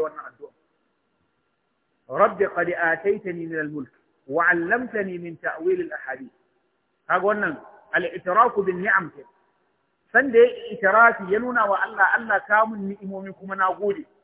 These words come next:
Ka bani mulki, ka sanar da ni fassara mafarki." Tukun sai kuma ya yabi Allah, ya dinjina wa Allah. "Fatiras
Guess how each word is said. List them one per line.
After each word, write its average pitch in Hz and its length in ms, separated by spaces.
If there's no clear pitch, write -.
Ka 180 200
bani 196 260
mulki, 208 420
ka 196 220
sanar 214 220
da 185 80
ni 185 140
fassara 202 400
mafarki." 151 320
Tukun 226 340
sai 240 180
kuma 233 180
ya 226 140
yabi 226 320
Allah, 240 380
ya 214 80
dinjina 220 520
wa 196 120
Allah. 185 260
"Fatiras 269 840